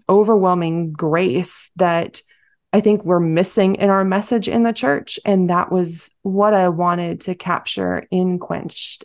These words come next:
and give to women, like, "Hey, listen, this, the message of God is not, 'I'm disgusted with you and I hate your guts and I'm so disappointed in you, like, go away.'" That's <laughs> not the message of, of God and gospel and of grace. Like, his message is like, "Hey, I see you.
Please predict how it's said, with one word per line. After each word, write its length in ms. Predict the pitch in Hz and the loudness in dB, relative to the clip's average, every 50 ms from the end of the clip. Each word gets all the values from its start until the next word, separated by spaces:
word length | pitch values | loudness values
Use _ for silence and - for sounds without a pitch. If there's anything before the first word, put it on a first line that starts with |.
| _ - | _ -8
and 460 | 185 180 175 175 175 175 175 165 - _ _ _ _ _ _ _ _ _ - 180 | -6 -4 -4 -4 -4 -4 -4 -6 -10 _ _ _ _ _ _ _ _ _ -12 -4
give 280 | 170 208 208 202 185 - | 0 2 2 2 0 -4
to 140 | - 185 | -6 -4
women, 260 | 175 175 175 170 170 180 | -2 -2 -2 -2 -4 -6
like, 140 | - 175 | -8 -8
"Hey, 200 | - - 226 226 | -4 0 0 0
listen, 560 | 208 190 185 208 214 - - - - - - - | 2 0 0 -2 -2 -4 -4 -4 -4 -4 -2 0
this, 180 | 196 196 190 - _ - | 0 -2 -2 -4 _ -2
the 100 | 185 196 | 2 2
message 400 | 185 190 208 208 - 233 190 202 | 2 2 0 0 -2 -2 -2 -2
of 100 | 190 - | -4 -2
God 240 | 185 180 185 190 180 | -2 0 0 0 0
is 160 | 175 175 - | -2 -2 -2
not, 240 | 185 175 175 175 - - | -2 -2 -2 -2 -2 -2
'I'm 160 | 185 180 170 | -2 -2 -2
disgusted 520 | 180 175 - - 185 180 - - 185 160 | -2 -4 -4 -4 -4 -4 -4 -4 -6 -6
with 160 | 165 170 - | -6 -6 -4
you 100 | 175 165 | -4 -4
and 100 | 160 160 | -2 -2
I 60 | 170 165 | -2 -4
hate 240 | 156 160 - - | -4 -4 -6 -6
your 100 | - 170 | -6 -4
guts 320 | 147 160 160 - - - - | -2 -2 -2 -2 -4 -6 -6
and 260 | - 160 160 160 151 - - | -4 -2 -2 -4 -4 -4 -2
I'm 380 | 160 156 156 156 156 151 151 | -2 -2 0 -2 -2 -4 -4
so 140 | - 170 147 | -4 -4 -2
disappointed 500 | 147 156 - 139 - - 151 156 160 156 | -2 -2 -4 -4 -4 -2 -2 0 0 -2
in 80 | 156 156 | 0 0
you, 180 | 156 151 147 - | 0 0 -2 -2
like, 240 | - - 151 147 - - _ _ _ - - 180 _ _ | -2 -4 -4 -6 -8 -14 _ _ _ -20 -20 -20 _ _
go 140 | - 170 135 | 0 2 2
away.'" 400 | 139 139 160 196 170 - 180 185 - - - - _ - | 2 2 2 2 2 0 -2 -4 -8 -14 -20 -18 _ -2
That's 240 | 190 202 202 - - | 0 0 0 2 0
<laughs> 140 | 226 220 - | 0 2 2
not 180 | 233 208 208 - | 0 0 0 0
the 80 | 190 | 0
message 460 | 180 170 165 170 - - 175 165 160 170 | 0 0 0 -2 -2 -4 -6 -4 -4 -6
of, 220 | 160 156 165 - _ _ - - _ _ _ _ - | -6 -6 -8 -12 _ _ -20 -20 _ _ _ _ -6
of 160 | 185 170 170 | -6 -4 -2
God 340 | 156 175 156 160 165 165 160 | 0 0 2 2 2 0 0
and 220 | 165 165 160 156 147 | -2 -2 -2 -2 -2
gospel 540 | 170 156 160 170 - - 175 170 160 156 | -2 -2 -4 -4 -6 -2 0 2 2 2
and 360 | - - 165 160 160 160 151 160 | 2 0 0 0 0 0 -2 -4
of 240 | - 160 156 151 | -6 -8 -8 -6
grace. 340 | - 165 185 226 190 165 - - | -2 0 2 2 0 0 -4 -10
Like, 120 | - - | -10 -4
his 240 | - 180 226 226 196 | -2 0 0 0 0
message 360 | 170 160 165 - - 165 156 | -2 -4 -4 -4 -6 -6 -4
is 200 | 165 160 - - | -6 -6 -8 -10
like, 100 | - - | -16 -10
"Hey, 240 | - - 202 202 160 | -2 0 0 0 0
I 60 | 147 | -2
see 280 | 156 - - - 165 170 | -6 -8 -6 -4 -4 -2
you. 380 | 175 190 220 247 302 311 - | -2 -2 -2 -2 -2 -4 -6